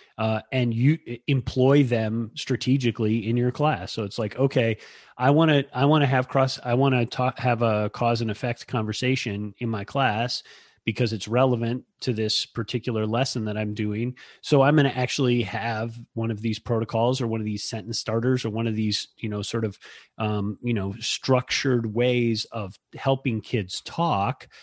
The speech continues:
about cause and effect. So, or about, you know, structure and function." So that's, um, maybe that, again, maybe that's what they're suggesting is that you have these, but like you say, they're,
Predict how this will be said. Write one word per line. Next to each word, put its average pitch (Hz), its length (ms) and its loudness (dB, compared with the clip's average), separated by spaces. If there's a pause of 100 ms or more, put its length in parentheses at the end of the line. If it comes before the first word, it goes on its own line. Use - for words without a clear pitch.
(280)
about 107 560 -2
cause 98 320 -6
and 113 100 -4
effect. - 400 -2
So, 101 460 -4
or 107 240 -2
about, 101 500 -2 (220)
you 101 140 -6
know, 98 320 -8
structure - 360 -4
and 131 120 0
function." 120 440 -6 (360)
So 131 200 0
that's, 139 500 0
um, 110 500 -4
maybe 131 300 2
that, 117 260 0
again, 123 360 2
maybe 113 200 0
that's 104 240 -4
what 113 160 -4
they're 104 140 -2
suggesting 107 640 -4
is 104 160 -6
that 101 220 -6 (100)
you 113 240 -6
have 139 300 -2
these, 95 240 -6
but - 260 -6
like 120 240 -4
you 175 120 2
say, 107 220 -2
they're, 117 280 0